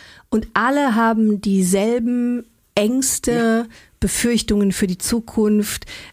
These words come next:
Speaker 1: äh, glauben, dass sie, ähm, dass es im Moment nicht gut läuft, dass sie keine Jobs haben, dass sie wahrscheinlich wieder, ähm,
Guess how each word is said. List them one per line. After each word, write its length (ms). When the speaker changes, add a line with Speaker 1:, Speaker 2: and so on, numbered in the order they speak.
Speaker 1:
äh, 340
glauben, 440
dass 200
sie, 220
ähm, 680
dass 140
es 100
im 80
Moment 240
nicht 180
gut 160
läuft, 420
dass 140
sie 340
keine 220
Jobs 380
haben, 400
dass 160
sie 100
wahrscheinlich 460
wieder, 480
ähm, 560